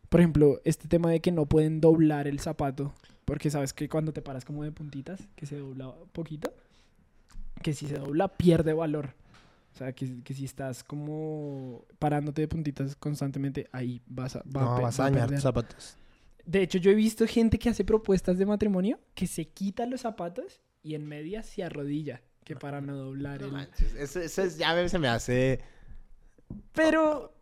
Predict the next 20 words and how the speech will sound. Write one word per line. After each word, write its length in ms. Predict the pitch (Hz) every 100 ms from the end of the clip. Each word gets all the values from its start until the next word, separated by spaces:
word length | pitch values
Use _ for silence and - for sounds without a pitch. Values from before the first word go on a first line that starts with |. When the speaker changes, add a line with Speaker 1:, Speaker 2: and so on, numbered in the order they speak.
| _
Speaker 2:
bueno, 360 | - 185 151 165 -
al 100 | 180
Speaker 1:
es, 80 |
Speaker 2:
final 140 | 190 160
Speaker 1:
es 80 | 165
como 100 | 196
Speaker 2:
cada 160 | 208 202
quien, 340 | 196 208 226
a 60 | 214
Speaker 1:
lo 80 | 240
Speaker 2:
lo 60 |
mejor. 180 | 269 349 311
Speaker 1:
mismo, 20 |
y 160 | 247 240
es 100 | 233
como 220 | 254 269
cambiar 400 | 254 285 247 233
barajitas 460 | 214 226 226 202 196
del 140 | 208
mundial. 420 | 220 202 208 180